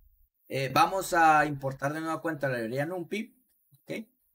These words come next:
Desde la librería o desde el módulo Pilatex vamos a importar document, section, subsection, mat,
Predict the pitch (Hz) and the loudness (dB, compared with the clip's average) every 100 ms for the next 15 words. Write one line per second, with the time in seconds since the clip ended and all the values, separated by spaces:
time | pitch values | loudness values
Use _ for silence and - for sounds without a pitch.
0 | _ _ 135 135 123 131 127 127 127 127 | _ _ -4 -2 -2 -2 -2 -2 -4 -4
1 | 127 147 156 147 131 123 117 120 139 165 | 0 2 4 2 0 -4 -6 -6 -4 -4
2 | 147 135 156 165 160 170 170 147 143 160 | -4 -4 0 2 0 -4 -10 -6 -6 -4
3 | 156 139 131 - 139 135 143 143 175 170 | -8 -8 -10 -4 -4 -2 -4 -4 -8 -8
4 | 143 147 147 170 151 135 - 143 139 160 | -8 -8 -8 -10 -12 -12 -6 -6 -6 -10
5 | 147 139 147 | -4 -4 -4